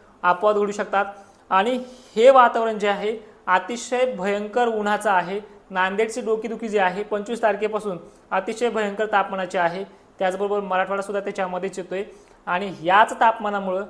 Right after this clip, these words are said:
हा अवकाळी सक्रिय होण्याचे चान्सेस असतात. अशाच प्रकारे पुढचा महिना देखील एक दोन टक्क्यात खतरनाक पाऊस येण्याचे चान्सेस आहेत. मे महिन्यात तुम्हाला मी पहिलेही सांगितलं दोन महिन्यापूर्वी की मे महिन्यामध्ये यंदा मान्सून चांगला असल्यामुळे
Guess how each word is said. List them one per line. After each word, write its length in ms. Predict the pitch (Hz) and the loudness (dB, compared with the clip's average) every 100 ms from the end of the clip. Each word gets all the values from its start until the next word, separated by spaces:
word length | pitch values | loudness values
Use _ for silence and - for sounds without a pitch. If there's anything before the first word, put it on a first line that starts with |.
| - - | -14 -4
हा 100 | 190 | 0
अवकाळी 380 | 190 180 185 185 | 0 0 -2 -4
सक्रिय 340 | 196 190 180 185 | -4 -6 -6 -6
होण्याचे 340 | 180 165 185 | -6 -8 -6
चान्सेस 500 | 180 170 190 220 - - _ 180 | -4 -4 -4 -6 -10 -20 _ 0
असतात. 340 | 170 175 143 - - _ _ _ _ - _ 170 | 2 2 -2 -4 -16 _ _ _ _ -20 _ -4
अशाच 320 | 185 233 240 | -2 0 0
प्रकारे 340 | 220 214 220 | 0 2 0
पुढचा 400 | 220 - 196 220 | -2 -6 -2 0
महिना 240 | 214 196 202 | 0 -2 -2
देखील 280 | 208 190 160 - - 190 | -2 -2 -4 -10 -12 -10
एक 140 | 185 | -2
दोन 160 | 214 220 | -2 -2
टक्क्यात 320 | 208 - 208 208 | -4 -2 -2 -2
खतरनाक 380 | 190 185 196 190 | -2 0 -2 -2
पाऊस 240 | 185 190 | -2 -2
येण्याचे 240 | 190 175 185 | -6 -6 -4
चान्सेस 380 | 175 170 175 | -4 -4 -2
आहेत. 240 | 170 156 208 - - _ 180 | -4 -2 -6 -8 -20 _ -6
मे 160 | 190 | -4
महिन्यात 300 | 202 196 196 | -2 -4 -4
तुम्हाला 260 | 196 202 196 | -4 -4 -4
मी 80 | 196 | -2
पहिलेही 340 | 190 175 214 | 0 2 0
सांगितलं 400 | 208 180 175 170 | 0 -2 -4 -6
दोन 100 | 180 | -6
महिन्यापूर्वी 420 | 175 175 175 180 214 - - - | -6 -6 -6 -6 -8 -14 -20 -12
की 60 | |
मे 180 | 180 190 | -6 -4
महिन्यामध्ये 480 | 208 202 190 180 185 | -4 -4 -4 -4 -6
यंदा 180 | 185 185 | -6 -8
मान्सून 400 | 175 175 196 190 | -10 -8 -10 -8
चांगला 320 | 185 170 202 | -6 -2 0
असल्यामुळे 400 | 208 196 180 | 0 -2 -4